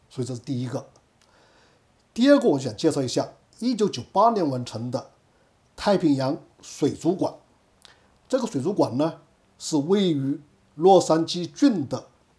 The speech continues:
长滩市，就在我们的海边，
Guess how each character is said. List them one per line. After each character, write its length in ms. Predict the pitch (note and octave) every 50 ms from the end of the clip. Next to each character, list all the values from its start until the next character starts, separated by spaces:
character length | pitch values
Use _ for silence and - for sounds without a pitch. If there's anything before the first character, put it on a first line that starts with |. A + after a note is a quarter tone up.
| _ _ _
长 260 | - - C3+ C#3 D3
滩 180 | C#3 D#3 E3 D#3+
市， 180 | - - A#3+ F#3+ C#3 - - _ _ _ _ _ _ _
就 200 | - B3 A#3 F#3+
在 340 | - - F#3 E3 C3 A#2 - -
我 80 | A#2+
们 120 | A2 G#2+ B2
的 160 | A#2+ A2+ - _ _ _ _ _
海 240 | - - - - G2
边， 300 | G2 D#3+ F#3 A#3 A#3